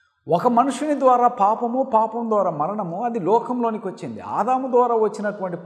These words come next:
పాపము, అది ఆధ్యాత్మిక సంబంధమైనటువంటి మరణం. అది ఆదాము ద్వారా వచ్చినటువంటి పాపము ఆత్మ సంబంధమైనటువంటి మరణము.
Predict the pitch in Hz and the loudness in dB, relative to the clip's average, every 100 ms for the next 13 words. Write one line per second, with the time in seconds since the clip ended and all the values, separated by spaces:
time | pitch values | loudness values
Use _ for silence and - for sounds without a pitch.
0 | 135 151 226 208 135 131 123 - - _ | -6 -6 -4 -6 -6 -10 -14 -16 -20 _
1 | _ _ - 214 247 247 131 165 226 202 | _ _ -2 0 2 0 2 4 4 4
2 | 269 277 285 294 277 269 254 262 262 254 | 4 4 -4 -6 -4 -4 -2 -2 -2 -2
3 | 240 233 214 226 220 190 160 185 240 196 | -2 -4 -2 -2 -2 -2 0 2 0 -2
4 | 107 92 - - _ _ _ _ _ _ | -4 -10 -16 -20 _ _ _ _ _ _
5 | _ _ _ _ _ _ _ - 143 208 | _ _ _ _ _ _ _ -4 2 6
6 | 269 285 233 262 247 240 240 247 240 226 | 6 6 8 8 8 4 2 -4 -2 -2
7 | 208 196 202 233 277 285 202 247 - 285 | 2 0 0 -2 -2 0 0 0 0 -2
8 | - 269 277 262 247 240 233 233 220 196 | -2 -2 -2 -2 -2 -2 -2 -4 -4 2
9 | 165 202 233 - | 4 4 2 -2